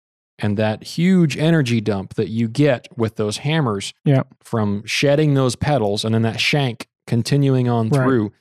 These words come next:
Speaker 1: that permanent wound cavity, you know, it, okay, when you see a bullet go through ballistics gel,
Speaker 2: Exactly what I was thinking.
Speaker 1: you see that massive, massive, um,
Speaker 2: Cavitation.
Speaker 1: expansion, that
Speaker 2: Yeah.
Speaker 1: big air bubble, and then it collapses and there's smoke that comes out the entrance hole and the bullet keeps on going deeper
Speaker 2: Mm-hmm.
Speaker 1: into the gel.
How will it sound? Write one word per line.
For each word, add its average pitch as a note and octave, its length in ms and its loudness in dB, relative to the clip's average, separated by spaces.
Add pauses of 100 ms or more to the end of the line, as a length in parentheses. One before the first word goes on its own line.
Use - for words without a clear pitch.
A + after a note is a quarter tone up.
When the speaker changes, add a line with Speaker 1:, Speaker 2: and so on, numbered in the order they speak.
(420)
Speaker 1:
that C#3+ 480 -2 (140)
permanent E3 500 4
wound C#3 360 2
cavity, G2 420 -4
you A#2 160 -4
know, A#2 180 0
it, C#3 340 -6
okay, A2+ 280 -2 (600)
when C3 120 2
you C#3+ 80 4
see F3+ 180 2
a D3 60 4
bullet B2+ 420 2
go C3 160 4
through B2+ 180 0
ballistics A#2+ 520 0
gel, G#2+ 240 -4
Speaker 2:
Exactly C3+ 380 0
what B2+ 80 0
I B2 40 0
was B2 100 -2
thinking. B2+ 440 -6
Speaker 1:
you B2+ 160 2
see D#3 260 0
that C3 220 0
massive, C#3+ 1120 2 (560)
massive, C3+ 880 0
um, A#2 320 2
Speaker 2:
Cavitation. C3 420 0
Speaker 1:
expansion, C3 720 0
that B2+ 140 4
Speaker 2:
Yeah. C3 60 2
Speaker 1:
big C3+ 200 4
air C3 300 4
bubble, A#2+ 500 4
and A2+ 180 2
then A#2+ 120 2
it B2+ 120 -2
collapses A2 840 -2
and G#2 160 0
there's G2 180 -2
smoke A#2+ 360 0
that G#2 100 -6
comes A2 260 -2
out G#2 200 -2
the A2 120 -4
entrance G#2 380 -6
hole G2 260 -6
and G2+ 140 -6
the G2+ 60 -4
bullet A2 320 0
keeps A2 240 -6
on G#2 180 -4
going G2+ 260 -4
deeper B2 180 4
Speaker 2:
Mm-hmm. C#3 80 4
Speaker 1:
into G#2 120 2
the G2+ 80 -8
gel. B2+ 400 0